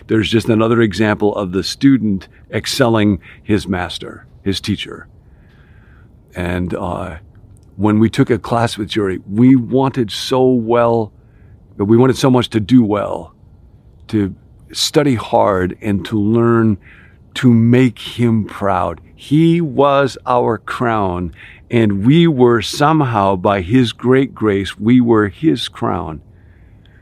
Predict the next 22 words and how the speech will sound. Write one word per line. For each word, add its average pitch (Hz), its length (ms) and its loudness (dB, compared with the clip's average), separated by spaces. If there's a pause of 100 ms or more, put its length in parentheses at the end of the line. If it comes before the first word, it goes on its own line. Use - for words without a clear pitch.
(540)
And 110 200 0
so 123 100 4
to 120 80 4
walk 139 320 0
through 143 240 0
life 117 260 0
in 104 100 -4
such 131 220 -6
a 123 60 -4
way 113 160 2
that 110 140 -2
you 120 200 4
love 143 300 2
other 131 240 0
people 117 360 -2
so 127 220 -4
much 110 300 -2
that 101 280 0
they 147 340 2
are 120 280 2
your 113 340 0
crown, 87 600 -8